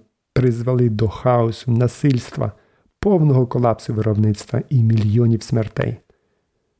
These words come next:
Вони робили це сто років тому і зроблять це знову.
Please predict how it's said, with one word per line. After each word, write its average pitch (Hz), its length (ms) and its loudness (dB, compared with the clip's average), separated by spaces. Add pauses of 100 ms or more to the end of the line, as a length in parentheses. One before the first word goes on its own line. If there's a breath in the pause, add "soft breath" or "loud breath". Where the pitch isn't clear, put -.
(280)
Вони 160 220 2
робили 139 360 2
це 120 140 -4
сто - 220 -2
років 151 280 -2
тому 135 400 0 (260)
і 127 80 2
зроблять 110 520 2
це 113 140 -2
знову. 104 440 0